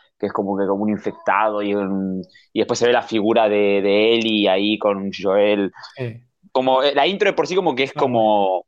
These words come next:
Speaker 1: encima con la música, el, el soundtrack de ese guita-, de
Speaker 2: Está
Speaker 1: guitarrita
Speaker 2: muy bien.
Speaker 1: acústica de,
Speaker 2: Y lo
Speaker 1: que por
Speaker 2: hecho
Speaker 1: cierto, el compositor, el, el compositor es argentino.
Speaker 2: Ah,
Speaker 1: No,
Speaker 2: sí,
Speaker 1: no
Speaker 2: es
Speaker 1: digo
Speaker 2: argentino.
Speaker 1: nada más.
Speaker 2: Ah, amigo,
Speaker 1: No
Speaker 2: ahí,
Speaker 1: digo
Speaker 2: ahí,
Speaker 1: nada más.
Speaker 2: ahí. Barriendo pa' casa, Sagai. Y luego ya,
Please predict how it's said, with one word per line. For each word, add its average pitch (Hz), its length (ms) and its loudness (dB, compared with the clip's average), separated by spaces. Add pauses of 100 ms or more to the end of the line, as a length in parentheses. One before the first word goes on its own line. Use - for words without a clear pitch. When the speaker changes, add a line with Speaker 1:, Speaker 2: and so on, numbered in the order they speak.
(120)
Speaker 1:
encima 147 220 0
con 127 100 -2
la 120 80 2
música, 120 480 0
el, 107 140 0
el 101 140 0
soundtrack 117 420 0
de 101 220 -2
ese 110 180 -4
guita-, 98 220 -2
de 104 100 -2
Speaker 2:
Está 101 100 0
Speaker 1:
guitarrita 98 400 -2
Speaker 2:
muy 104 80 2
bien. 95 60 -8
Speaker 1:
acústica 117 500 -2
de, 98 220 0 (320)
Speaker 2:
Y 165 100 -6
lo 156 80 0
Speaker 1:
que - 60 2
por 123 80 0
Speaker 2:
hecho 143 80 2
Speaker 1:
cierto, 147 80 4
el 135 40 2
compositor, 117 440 0
el, 127 120 0
el 127 120 2
compositor 131 380 0
es 143 100 0
argentino. 123 640 -4 (280)
Speaker 2:
Ah, - 120 0
Speaker 1:
No, - 40 0
Speaker 2:
sí, - 80 -6
Speaker 1:
no - 60 2
Speaker 2:
es - 60 0
Speaker 1:
digo 196 120 0
Speaker 2:
argentino. 170 240 -2
Speaker 1:
nada 117 120 2
más. 131 180 0 (120)
Speaker 2:
Ah, 151 120 -2
amigo, 147 240 -4
Speaker 1:
No 127 80 -2
Speaker 2:
ahí, - 40 0
Speaker 1:
digo 120 120 2
Speaker 2:
ahí, 117 60 0
Speaker 1:
nada 120 120 0
más. 117 80 -6
Speaker 2:
ahí. 120 300 -12
Barriendo 147 300 -4
pa' 156 100 -2
casa, 127 280 -6
Sagai. 139 280 -6 (240)
Y 185 120 0
luego 202 240 4
ya, 220 280 0